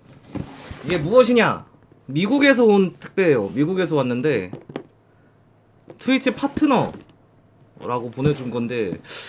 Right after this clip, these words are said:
어, 메일로 오더라고, 이거 받을 사람 신청을 하고. 근데 아니, 웃긴 게 저 요새 한국에서는, 요새 한국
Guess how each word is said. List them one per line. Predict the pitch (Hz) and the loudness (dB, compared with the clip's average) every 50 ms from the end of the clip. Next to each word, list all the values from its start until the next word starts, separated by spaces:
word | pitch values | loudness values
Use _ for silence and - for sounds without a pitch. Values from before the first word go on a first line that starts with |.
| - - - - - - - - - - | -14 -18 -20 -20 -20 -20 -20 -20 -16 -8
어, | 101 113 123 131 131 131 127 123 123 120 123 123 117 117 117 117 113 113 113 113 110 101 - _ - 156 - - 330 - 90 | -4 -4 -2 -2 0 -2 -2 -2 -2 -4 -2 -2 -2 -2 -2 -2 -2 -2 -4 -4 -6 -8 -10 _ -20 -20 -16 -16 -14 -8 0
메일로 | 110 143 165 185 196 190 175 | 4 4 6 6 4 4 4
오더라고, | 156 151 156 202 190 180 165 147 160 196 185 | 2 2 2 2 2 2 2 2 2 2 2
이거 | 151 135 143 139 131 123 120 110 | 2 2 0 0 0 0 -2 -2
받을 | - - 131 156 151 | -4 -4 -2 -2 -2
사람 | 143 151 131 131 131 | -2 -2 -4 -4 -2
신청을 | 139 202 202 180 165 143 135 120 | -2 -4 -2 -2 -2 -2 0 0
하고. | 110 98 107 131 160 - - - - _ _ _ _ - - - - - - | -2 -4 -4 -6 -8 -8 -10 -12 -14 _ _ _ _ -20 -20 -20 -20 -18 -10
근데 | - 135 151 156 170 165 135 104 - - - - - - _ _ _ _ _ _ _ _ | -4 -2 0 4 4 4 4 2 0 -4 -10 -14 -14 -14 _ _ _ _ _ _ _ _
아니, | - 113 127 135 123 110 - - _ - | -6 -4 -2 -2 -2 -2 -4 -8 _ -16
웃긴 | 107 107 - 170 156 135 | -14 -8 -2 -2 0 0
게 | 107 101 92 90 82 78 80 - - - | 0 -2 -4 -4 -6 -10 -10 -14 -20 -20
저 | - - 127 117 | -12 -8 -4 -2
요새 | 113 135 147 143 147 131 | 0 2 4 6 6 4
한국에서는, | 127 170 226 269 262 294 285 254 240 208 190 175 156 143 131 120 117 117 110 107 95 87 78 107 - _ _ _ _ _ _ _ _ - | 4 2 0 0 0 0 4 6 6 6 6 4 4 4 2 0 0 -2 -4 -4 -6 -10 -12 -18 -20 _ _ _ _ _ _ _ _ -4
요새 | 147 151 | -2 -2
한국 | 165 170 233 277 277 277 - - | 2 2 2 2 2 -2 -8 -10